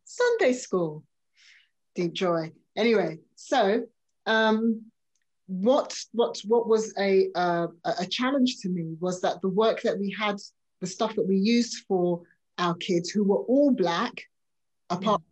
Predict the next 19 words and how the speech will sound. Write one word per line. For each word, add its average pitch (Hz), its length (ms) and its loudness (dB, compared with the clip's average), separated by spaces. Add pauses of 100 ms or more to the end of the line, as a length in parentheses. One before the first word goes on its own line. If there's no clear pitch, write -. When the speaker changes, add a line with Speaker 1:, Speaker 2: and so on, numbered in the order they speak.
Speaker 1:
from 190 80 -2
one 226 280 2
white 208 300 -2
family 170 640 -2 (240)
who 185 100 4
had 180 280 0
small 175 440 -4
kids, 180 460 -4 (460)
um, 185 440 4 (640)
that 202 200 4
the 202 160 6
re-, 208 280 6
the 190 200 4
Scripture - 400 0
Union 226 480 6
resources 175 640 0
did 220 220 0
not 208 300 2
reflect 202 520 -4